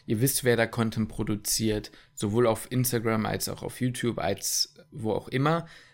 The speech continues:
Ähm, finde, also, wir wollen da niemanden angreifen, wir werden niemanden verurteilen, beurteilen oder sonst was, das, darum geht's in dieser Folge nicht. Wir werden natürlich vieles einfach auch daran machen, was wir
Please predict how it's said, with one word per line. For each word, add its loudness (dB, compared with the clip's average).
Ähm, 2
finde, 4
also, 2
wir 0
wollen 4
da 4
niemanden 2
angreifen, 0
wir 0
werden 4
niemanden 2
verurteilen, 4
beurteilen 4
oder 4
sonst 2
was, 2
das, -2
darum 2
geht's 2
in -2
dieser 2
Folge 0
nicht. 0
Wir -2
werden 4
natürlich -2
vieles 0
einfach 0
auch -4
daran 2
machen, 0
was -4
wir 2